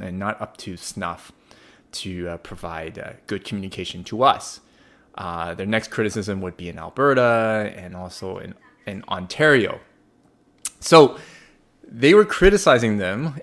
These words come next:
uh, especially, and also Theresa Tam, Doctor Theresa Tam, the federal side of things, when she makes the announcements. They were saying that how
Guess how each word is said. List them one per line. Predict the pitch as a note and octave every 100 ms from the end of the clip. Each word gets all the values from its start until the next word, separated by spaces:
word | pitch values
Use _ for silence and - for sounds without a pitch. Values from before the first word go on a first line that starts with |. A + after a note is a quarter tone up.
| A2+
uh, | A2 G#2
especially, | - D#3 D3 D#3 B2 A#2
and | A#2+ A#2+ A#2 G#2+ _
also | - D3 D#3 A#2+ G2+
Theresa | F#2+ - A2+ G#2+
Tam, | F#2 F#2 F#2
Doctor | G#2 G#2+
Theresa | - G#2 G2
Tam, | F#2 - F#2 F#2
the | F#2
federal | - C#3+ A2+ - -
side | F#2+ E2+
of | E2+
things, | - E2 F#2 -
when | F#2+ F2 F2
she | - B2
makes | C3 G2
the | G2+
announcements. | F2+ F2+ F2 - -
They | B2+
were | D3 D#3+
saying | D#3 A3 A3+ A3 F3
that | D3+ C3+ - - - - _ _
how | - B2+ B2 A#2+